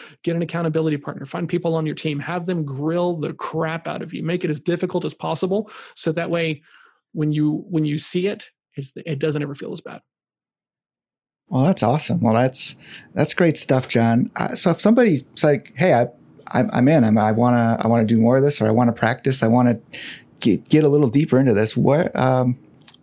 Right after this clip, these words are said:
Speaker 2: where should they go? What should they do?
Speaker 1: Um, so the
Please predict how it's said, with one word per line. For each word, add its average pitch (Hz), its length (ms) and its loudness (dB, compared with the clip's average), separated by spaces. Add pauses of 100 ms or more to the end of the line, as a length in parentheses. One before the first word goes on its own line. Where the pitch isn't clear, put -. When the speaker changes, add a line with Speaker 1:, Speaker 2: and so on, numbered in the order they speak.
(220)
Speaker 2:
where - 100 4
should - 140 -4
they 175 80 2
go? 175 160 2
What 110 180 0
should 127 160 2
they 123 80 4
do? 120 240 2 (1120)
Speaker 1:
Um, 180 360 -2
so 196 320 0
the 185 560 0